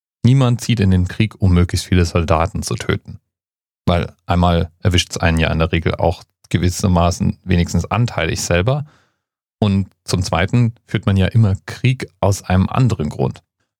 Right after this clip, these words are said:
Um Gebiete auszudehnen, um Ressourcen zu sichern, meinetwegen sogar, um ein Unrecht zu rächen. Aber eigentlich nie einfach nur, um Leute umzubringen. Und dann hat er noch was anderes gesagt.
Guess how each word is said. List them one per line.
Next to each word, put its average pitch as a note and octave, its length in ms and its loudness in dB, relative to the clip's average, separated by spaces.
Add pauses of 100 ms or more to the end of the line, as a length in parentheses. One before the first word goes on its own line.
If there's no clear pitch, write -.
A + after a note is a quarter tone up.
(520)
Um B2 480 2 (140)
Gebiete A2+ 420 0
auszudehnen, F#2+ 800 2
um A2 180 2
Ressourcen G#2 580 0
zu - 140 -4
sichern, F2+ 720 0 (920)
meinetwegen B2 680 0
sogar, A#2 540 0
um B2+ 200 2
ein G#2+ 320 0
Unrecht B2+ 560 0
zu F#2+ 140 -6
rächen. E2 400 -4 (440)
Aber G#2+ 460 -2
eigentlich B2 560 0
nie F#3 460 2 (240)
einfach C3 340 -2
nur, B2+ 220 2
um F#2 100 0
Leute G#2 240 2
umzubringen. - 560 -6 (720)
Und G#2+ 160 2
dann G2 160 4
hat B2+ 100 2
er B2 60 2
noch A#2+ 160 0
was A2 160 -2
anderes A#2 360 0
gesagt. - 480 -4